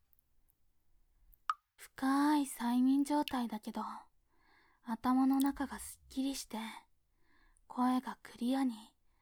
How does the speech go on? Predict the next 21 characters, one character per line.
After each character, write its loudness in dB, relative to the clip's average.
頭 2
に 6
響 -2
い -4
て -4
る。 -8
う 2
ん、 2
綺 2
麗 4
な -2
透 -2
明 4
に 6
な 4
っ 0
た -6
ね。 -2
こ -2
れ 2
で、 2